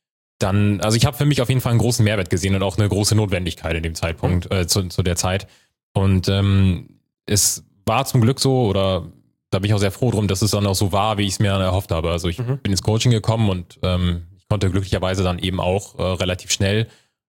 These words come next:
Speaker 1: auch relativ strukturiert, ähm, erste Erfolge dann quasi, ja, erzielen.
Speaker 2: Hattest du das Gefühl, äh, damals, als du quasi auch über den Discord, äh,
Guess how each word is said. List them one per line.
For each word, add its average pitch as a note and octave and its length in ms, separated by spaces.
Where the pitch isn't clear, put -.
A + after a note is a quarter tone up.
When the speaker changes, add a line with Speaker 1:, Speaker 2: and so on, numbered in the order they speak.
Speaker 1:
auch G2+ 180
relativ G#2 260
strukturiert, A2+ 720
ähm, G2 440
erste G2 240
Erfolge G2 320
dann E2+ 140
quasi, E2 440
ja, E2+ 220
erzielen. E2+ 420
Speaker 2:
Hattest D#3 260
du E3+ 40
das D#3+ 240
Gefühl, D#3 500
äh, C#3+ 40
damals, D3 380
als C#3 140
du C#3+ 120
quasi C3 280
auch B2 160
über B2+ 120
den B2+ 60
Discord, D3 500
äh, C#3+ 380